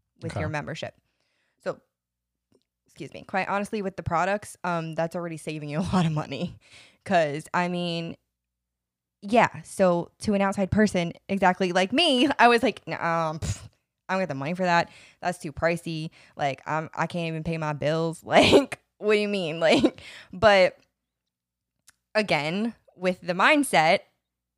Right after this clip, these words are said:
Speaker 1: you have to see it differently. And, like, people don't want to, that's fine. But,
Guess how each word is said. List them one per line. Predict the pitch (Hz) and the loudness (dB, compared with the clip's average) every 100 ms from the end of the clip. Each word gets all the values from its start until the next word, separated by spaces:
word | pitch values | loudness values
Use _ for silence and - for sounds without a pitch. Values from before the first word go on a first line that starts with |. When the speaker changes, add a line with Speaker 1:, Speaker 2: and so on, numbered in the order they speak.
| _ _ | _ _
Speaker 1:
you | 190 202 | -12 -10
have | 196 185 196 | -2 0 0
to | 220 | -6
see | 208 - 196 | -10 -6 -6
it | - | -4
differently. | 185 185 208 190 180 | -6 -6 -4 -6 -6
And, | 175 | -6
like, | 185 | -8
people | 247 226 | -8 -6
don't | 277 226 | -6 -6
want | 180 | -8
to, | - 196 | -8 -10
that's | 202 - | -12 -12
fine. | 156 151 170 _ _ _ _ _ | -12 -10 -12 _ _ _ _ _
But, | 202 190 185 - | 2 4 2 0